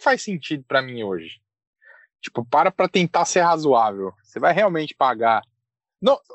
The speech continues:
vamos lá, vou te-, vou tentar ser ainda mais, mais con-, mais, mais polêmico aqui. É, não tem problema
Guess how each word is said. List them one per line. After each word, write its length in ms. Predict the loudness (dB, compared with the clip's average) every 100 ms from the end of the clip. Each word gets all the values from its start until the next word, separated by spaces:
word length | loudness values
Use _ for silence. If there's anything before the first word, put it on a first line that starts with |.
| -12
vamos 280 | -2 2 4
lá, 160 | 4 2
vou 140 | 0
te-, 100 | -2
vou 200 | -4 -2
tentar 280 | -2 0 -2
ser 140 | 0
ainda 200 | -4 -2 -2
mais, 680 | 0 -2 -6 -12 -14 -14 -16 _ _ _ _ _
mais 220 | 0 0
con-, 220 | 2 0 0
mais, 340 | -4 0 2 2
mais 220 | 2 0
polêmico 580 | 4 4 4 -2 -4 -4
aqui. 300 | -4 -6 -10 _ _ _ -20 -20 _ _ 0
É, 360 | 4 6 4 0 _
não 200 | 0 0
tem 180 | 2 0
problema 760 | 2 2 4 4 2 2 -4